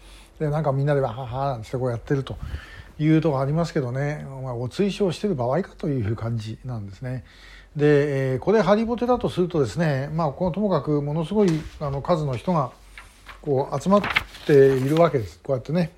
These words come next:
ここに人がずっといます。えー、白い方があの軍人で、こっちは民間人のようです。なんですけども、それとこのセ-、これみんなですね、セットっていうことに、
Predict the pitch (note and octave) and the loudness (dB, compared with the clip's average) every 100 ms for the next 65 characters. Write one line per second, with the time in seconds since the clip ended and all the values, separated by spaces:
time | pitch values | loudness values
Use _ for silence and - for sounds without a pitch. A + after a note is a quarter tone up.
0 | - - D3 C#3 A2+ D#3 C3 C#3 C#3+ C#3+ | -10 0 2 2 0 0 2 2 2 2
1 | D3 D3+ A#2+ - - - - - D3 C3 | 2 0 -4 -16 -20 -20 -10 0 2 4
2 | F3+ G3+ D#3+ D3+ C#3 E3 - - C#3+ C3+ | 6 8 8 6 8 6 4 -4 -2 0
3 | C3+ C3+ C3 C#3+ D#3 D3 C#3 D#3+ C3+ C#3 | 0 0 0 2 4 4 2 2 2 2
4 | D3 C#3 B2+ A#2 C#3+ C3+ F#2+ - - - | 2 2 0 0 2 2 -2 -12 -18 -18
5 | - - - - - E3 F3+ D3 - C#3+ | -20 -20 -20 -14 -2 0 0 0 0 2
6 | F3 F3+ F3 D3 C3 F#3 F#3+ G3 F3+ D#3 | 6 6 4 0 4 6 8 8 6 6
7 | F3 F3+ F#3 G3 - - D#3+ C#3 D#3+ A3 | 6 6 4 2 -2 -2 0 2 2 2
8 | G3+ C3+ D#3 C3+ A#2+ C3 - D#3 - B3+ | 0 -2 -2 -2 -4 -10 -12 -2 0 0
9 | - D3 - C#3+ C#3+ D3+ | 0 -2 0 0 0 0